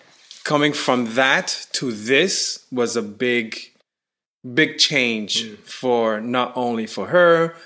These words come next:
Speaker 1: but everyone involved, because we were so used to doing it a certain way. You know, arena pop tour, stadium tours,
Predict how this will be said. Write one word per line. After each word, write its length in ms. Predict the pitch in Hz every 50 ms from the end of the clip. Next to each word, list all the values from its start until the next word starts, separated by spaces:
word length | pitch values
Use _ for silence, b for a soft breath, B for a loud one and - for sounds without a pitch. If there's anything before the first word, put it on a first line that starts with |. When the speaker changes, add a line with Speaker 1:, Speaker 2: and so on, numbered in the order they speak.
| B -
Speaker 1:
but 120 | 123 120
everyone 400 | 139 156 151 156 151 143 143 139
involved, 480 | 135 131 127 117 139 139 135 117 107 -
because 280 | 131 120 - 127 110
we 100 | 117 120
were 120 | 117 117 117
so 220 | - - 135 127
used 260 | 120 117 123 120 -
to 60 | - 110
doing 320 | 101 120 123 123 120 113
it 180 | 113 107 95 -
a 80 | - 107
certain 440 | - - - 117 - - 98 98 98
way. 480 | 113 127 139 143 113 92 82 78 - b b b _ _ _ _ -
You 80 | 117
know, 220 | 110 104 98 101 104
arena 400 | 107 110 135 143 143 143 139 123
pop 340 | - - 147 131 120 - -
tour, 520 | - 143 131 123 127 123 120 120 117 B B B B B B B
stadium 440 | - - 156 147 135 127 127 127 117
tours, 640 | - - 143 131 120 117 117 117 110 107 - - B